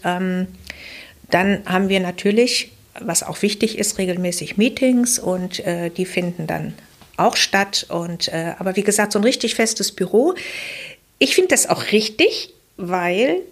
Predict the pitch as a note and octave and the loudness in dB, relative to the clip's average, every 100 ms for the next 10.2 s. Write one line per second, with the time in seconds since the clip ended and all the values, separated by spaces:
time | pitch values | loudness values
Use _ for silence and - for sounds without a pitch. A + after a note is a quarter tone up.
0 | - - F#3+ F#3 - - G3+ A3 A3 A3 | -14 -6 -4 0 0 0 -2 0 2 4
1 | A3 A3 A3 G3 G#3 - F#3 F#3 F3+ F3 | 2 0 0 -2 -2 -4 -4 0 0 0
2 | F3 F#3+ G#3+ G#3+ G#3 G#3 - - - - | 0 0 0 2 0 0 -10 -20 -20 -14
3 | - E3 E3+ G#3 - G3+ - - - F3+ | -4 0 2 0 0 -2 -2 -2 -2 -2
4 | F3 F#3+ F#3+ G3 - D#3+ D#3 - F#3+ G3+ | 0 2 2 0 0 -2 0 0 0 0
5 | - G3+ F#3+ F#3+ F3 E3+ F3+ C4 D#4+ G3+ | 0 2 2 0 -2 0 0 0 2 0
6 | F3 E3+ F3 F3+ F#3 F#3+ F#3 F#3 F#3 F#3 | 0 -4 -4 -4 -4 -4 -4 -2 0 -2
7 | - A3 A3 G3+ - A3 - - - F#3 | 2 0 2 0 2 0 0 -10 -2 -2
8 | - F#3+ G#3+ G#3 F#3 G#3+ C4+ C4 A3+ A3+ | 2 2 4 2 2 0 -2 -2 -2 0
9 | A3 G#3+ G#3 F#3+ F#3+ C4 - C#4 - C4 | 0 0 0 0 2 2 0 -2 0 2
10 | C#4 | 2